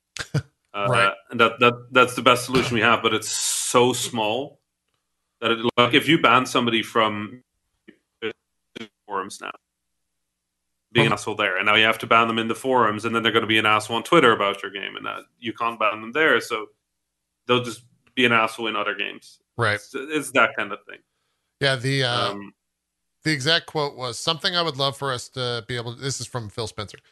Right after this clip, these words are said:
Speaker 1: "Something I would love for us to be able to do, and this is a hard one as an industry, is when someone gets banned in one of our networks, is there a way for us to ban them across the other networks?" he said.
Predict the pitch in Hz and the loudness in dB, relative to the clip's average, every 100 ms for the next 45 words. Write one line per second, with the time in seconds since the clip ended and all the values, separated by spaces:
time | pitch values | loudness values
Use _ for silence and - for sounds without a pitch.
0 | _ _ - 165 190 180 160 165 160 151 | _ _ -6 0 2 2 2 0 0 -6
1 | - 147 143 131 117 110 113 120 - 127 | -4 -6 -6 -8 -10 -10 -10 -12 -8 -4
2 | 135 147 131 135 131 127 113 127 170 147 | 0 -2 -2 -6 -6 -8 -8 -4 -4 -4
3 | - 117 117 123 117 147 147 139 143 - | -10 -10 -10 -12 -8 -6 -6 -6 -8 -6
4 | - 131 127 113 117 107 110 120 143 151 | -4 -4 -4 -6 -6 -4 -4 -2 -2 -2
5 | 147 - - 120 120 127 123 143 147 151 | -4 -6 -16 -10 -6 -4 -2 -2 -2 -2
6 | 139 - 131 120 117 113 107 - 101 101 | -4 -4 -8 -8 -8 -10 -12 -8 -6 -6
7 | - 110 139 120 101 - 101 - 110 - | -6 -4 -4 -4 -10 -14 -16 -14 -14 -12